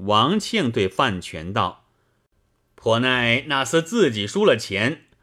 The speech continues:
反叫同伙抢去了。”范全笑道：“这个是二哥、五哥的买卖，你如何来闹他？”那边段二、段五四只眼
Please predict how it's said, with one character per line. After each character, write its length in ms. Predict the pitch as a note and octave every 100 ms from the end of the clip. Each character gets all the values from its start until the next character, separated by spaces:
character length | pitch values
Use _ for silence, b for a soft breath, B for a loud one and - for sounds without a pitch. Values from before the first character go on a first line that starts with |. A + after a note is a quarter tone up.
| _ _
反 300 | - D3 D#3+
叫 160 | E3
同 260 | C#3 D#3 A#3+
伙 220 | D#3 F3+
抢 420 | - A#2 G2 F2
去 220 | F2+ G3+
了。” 220 | C3 F2 _ _ _ _ _ _ _ _ _ -
范 320 | C3 G2 F2
全 360 | - E2 A2
笑 300 | D#3+ F3+ G#2+
道 360 | - G2+ F2+ - _ _ _ _ _ _ -
：“这 260 | B2 G#2
个 120 | G2
是 180 | G2 G#2+
二 360 | A2 B2+ A2 F#2
哥、 220 | - C#3
五 240 | C3 G#2
哥 180 | F#2+ E3+
的 140 | E3 A2
买 300 | G#2 F2+ -
卖， 400 | G#2+ B2 G2 _ _ _ _
你 240 | G#2 A#2+
如 240 | B2+ B2+ D3
何 160 | B2+
来 200 | C3 B2
闹 320 | C#3+ E3 B2+ F#2+
他？” 340 | G2+ F#2 - _ _ _ _ _ _ _ _ _ -
那 180 | F#2
边 420 | F#2 G2+ G#2 G#2+ A2
段 220 | D3 B2+
二、 200 | C3 A2+
段 400 | A2+ F3+ C#3 G#2
五 280 | F#2 F2+ F#2
四 240 | - D#3+
只 180 | F#3 G#3
眼 520 | A#2 F2 E2+ C#3+